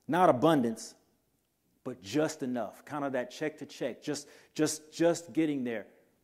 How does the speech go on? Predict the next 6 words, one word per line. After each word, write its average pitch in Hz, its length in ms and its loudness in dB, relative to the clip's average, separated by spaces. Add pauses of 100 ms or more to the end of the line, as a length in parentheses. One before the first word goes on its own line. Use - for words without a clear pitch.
(260)
Not 147 360 -2
abundance. 131 680 -8 (380)
That's 147 380 -2
the 127 180 -2
manna 135 640 -4 (1040)
provision. 110 580 -4